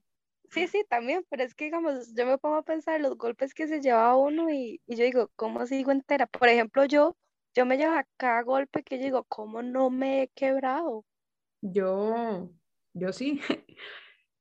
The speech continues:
Speaker 2: ¿Qué otra probabilidad estúpida? ¿Quién se quiebra? Ahora, de hecho, ahora que está de moda, porque regresó, ¿quién se quiebra en el parque de diversiones?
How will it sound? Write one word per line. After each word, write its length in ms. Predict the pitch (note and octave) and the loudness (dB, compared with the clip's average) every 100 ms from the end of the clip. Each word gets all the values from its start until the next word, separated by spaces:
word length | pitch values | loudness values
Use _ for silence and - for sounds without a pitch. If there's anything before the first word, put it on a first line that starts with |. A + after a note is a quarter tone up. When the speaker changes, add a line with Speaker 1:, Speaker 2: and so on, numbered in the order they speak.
| _ | _
Speaker 2:
¿Qué 120 | - | 0
otra 300 | A#3+ B3 B3+ | 0 4 0
probabilidad 600 | B3+ B3 A#3+ A3+ G3+ G3 | 6 8 10 8 6 2
estúpida? 840 | G3+ - - A#3 A#3 F#3 E3 D#3+ - | 0 -4 0 0 0 -2 0 -4 -8
¿Quién 440 | G3 G#3 A#3 C4 | 4 6 6 2
se 200 | B3+ G3+ E3 | 2 0 0
quiebra? 640 | - G#3 G#3+ A3 A#3 B3+ _ _ | 4 6 8 6 4 0 _ _
Ahora, 300 | F#3 E3 F3 | -4 -4 -2
de 140 | G3+ | 4
hecho, 280 | G#3 G#3+ D4 | 4 4 2
ahora 200 | F3+ G#3+ | 4 2
que 80 | B3 | 0
está 220 | B3+ C4 | 0 2
de 60 | B3+ | 2
moda, 360 | B3+ C#4 C4+ - | 2 2 0 -4
porque 240 | F3 F3 | -8 -6
regresó, 640 | E3+ E3+ D3+ D#3 G3+ G#3+ _ _ _ _ _ | -2 -2 -2 0 0 0 _ _ _ _ _
¿quién 240 | - G#3+ A3+ | 2 2 4
se 140 | A#3+ | 2
quiebra 440 | A3+ G#3+ A#3 A#3+ - | 4 4 4 0 -2
en 160 | G3+ | 0
el 120 | F#3+ E3 | 0 -2
parque 420 | - F3 E3 G#3 | -4 -4 -2 0
de 60 | |
diversiones? 800 | G3 E3+ F3 F3 F3 F3 - - | 2 0 -6 -10 -10 -14 -20 -20